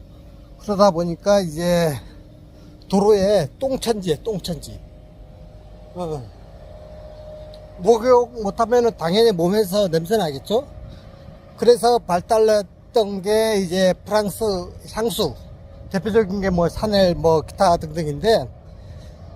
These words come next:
그 목욕 못하니까 몸에 뿌린 거예요. 그 냄새 제거하려고. 뭐 그렇-,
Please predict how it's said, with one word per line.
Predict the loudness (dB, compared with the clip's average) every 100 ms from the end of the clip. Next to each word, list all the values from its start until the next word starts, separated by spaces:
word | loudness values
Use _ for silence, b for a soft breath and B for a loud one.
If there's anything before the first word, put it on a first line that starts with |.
| B -20 -20 -20 -18 -20 -4
그 | 4 4 4
목욕 | 0 0 2
못하니까 | 2 4 2 2 4 4
몸에 | 2 2 2
뿌린 | 0 -6 -6 0
거예요. | 2 2 2 0
그 | -2
냄새 | -2 -2 -4 -4
제거하려고. | 0 0 0 -2 -6 -6 -6 -4 -4 -6
뭐 | -10 -10
그렇-, | -6 -6